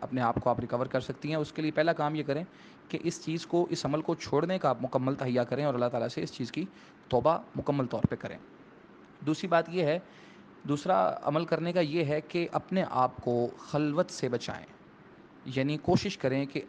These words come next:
आप पर कोई ऐसा टाइम दिन में या रात में ऐसा ना आए जिसमें आप रूम में, अपने कमरे में या अपने घर में बिल्कुल अकेली हों। खलवत से अपने आप को जिस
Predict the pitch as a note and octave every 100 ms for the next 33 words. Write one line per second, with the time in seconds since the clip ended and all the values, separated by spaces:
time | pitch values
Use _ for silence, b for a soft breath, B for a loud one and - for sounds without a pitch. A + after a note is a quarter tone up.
0 | C3 B2+ C3+ C#3 C#3 - E3+ C3 - C3
1 | B2 A#2+ B2 B2 C3 C#3 C3 A#2+ A#2 -
2 | B2+ A#2+ C3+ B2 E3+ - A2 B B B
3 | B C3+ C#3 C#3 B2+ A#2 A#2+ - B2 C3
4 | C#3 C#3 C3 B2+ B2 - - C3 B2 C3+
5 | B2+ C3 B2 B2 A#2+ A2+ B2 A#2+ A#2 -
6 | B B - B2 C3+ B2 A#2 C3 C3 D3
7 | G3+ G3 D#3 D3 C3+ B2 G#2 F2+ - -
8 | - - - - F3+ F#3+ G#3 - D#3 D3
9 | B2+ B2 C#3 C3+